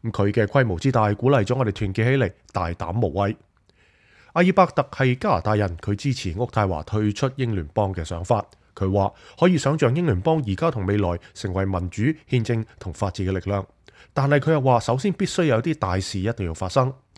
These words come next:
阿爾伯特話佢希望拜登總統能夠向英國國王話，「你係咪打算彌補過去幾個世紀君主制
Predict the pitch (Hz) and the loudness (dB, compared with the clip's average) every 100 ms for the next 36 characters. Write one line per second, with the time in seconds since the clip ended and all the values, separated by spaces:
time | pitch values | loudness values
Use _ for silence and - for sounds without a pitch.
0 | _ _ _ - 110 104 107 101 - 92 | _ _ _ -4 -2 0 2 0 -2 -4
1 | 95 98 101 - - 113 113 - 131 123 | 0 0 0 -6 -2 2 2 2 0 2
2 | 107 98 107 131 123 113 120 127 78 85 | 0 2 2 2 0 -2 -2 -2 -2 -2
3 | 110 113 110 113 117 139 123 110 120 101 | 2 2 2 2 2 0 0 0 0 0
4 | 98 90 95 - 107 104 110 - - - | 0 -2 -4 -6 -2 -2 -2 -8 -20 -20
5 | - - - 123 147 160 139 131 127 165 | -20 -10 0 4 4 4 2 0 2 0
6 | - 151 143 120 98 117 175 147 127 143 | 2 0 0 0 0 0 0 2 4 4
7 | 139 131 135 175 131 135 123 139 - 156 | 2 2 0 0 0 0 2 0 0 -2
8 | 135 | 0